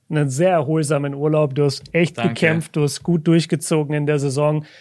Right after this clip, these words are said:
Speaker 1: Und, äh, ja, hast du dir redlich verdient. Deswegen gönn dir jetzt mal die kalten Temperaturen in der Türkei. Komm ein bisschen,
Speaker 2: <laughs>
Speaker 1: komm ein bisschen
Speaker 2: Mach
Speaker 1: runter.
Speaker 2: ich.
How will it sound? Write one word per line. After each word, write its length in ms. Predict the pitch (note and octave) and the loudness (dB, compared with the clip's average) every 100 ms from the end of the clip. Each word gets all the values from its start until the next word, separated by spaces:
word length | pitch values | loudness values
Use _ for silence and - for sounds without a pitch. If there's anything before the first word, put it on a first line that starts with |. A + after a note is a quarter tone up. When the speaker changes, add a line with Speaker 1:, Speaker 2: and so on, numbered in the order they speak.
| - _ | -20 _
Speaker 1:
Und, 480 | - C#3 C#3 C3+ D3 | -2 0 0 0 0
äh, 240 | C#3 C3 | 2 2
ja, 240 | B2+ B2+ - | 2 2 0
hast 220 | C#3 - | -4 -2
du 40 | |
dir 200 | C#3+ C#3+ | 0 0
redlich 360 | C3+ D3 D3+ C#3+ | 0 0 -2 -2
verdient. 540 | D#3+ C3 C#3+ D3 - _ | -4 0 0 0 -4 _
Deswegen 400 | C3+ A#2+ C#3 C3 | -8 -4 -4 -4
gönn 240 | A#2+ D#3+ D#3+ | -2 0 2
dir 160 | D3+ | 2
jetzt 260 | D3 C#3+ - | 2 -2 -2
mal 320 | D3 C#3+ C#3 - - - _ | 0 0 0 -6 -20 -20 _
die 60 | D3 | -4
kalten 400 | F3 F3+ G3+ D#3 | 2 2 0 -4
Temperaturen 760 | F#3+ F3+ E3+ D#3+ D#3 F3 F3 E3 | -2 0 0 -2 -2 0 0 0
in 140 | E3 | -2
der 120 | D#3+ | -2
Türkei. 560 | D3+ D3 D3 D3+ F3 - - - A3+ | -2 -4 -2 0 0 -4 -8 0 2
Komm 180 | A3+ F#3 | 4 2
ein 40 | |
bisschen, 380 | F3 - F3 E3 - - | 0 2 0 0 -2 -14
Speaker 2:
<laughs> 180 | - _ | -20 _
Speaker 1:
komm 220 | A3 G3 | 0 2
ein 20 | |
bisschen 320 | G3+ G3+ G3+ E3 | 2 2 2 0
Speaker 2:
Mach 80 | |
Speaker 1:
runter. 500 | D3+ G3 F#3+ F#3 | 0 0 2 2
Speaker 2:
ich. 60 | F#3 | 0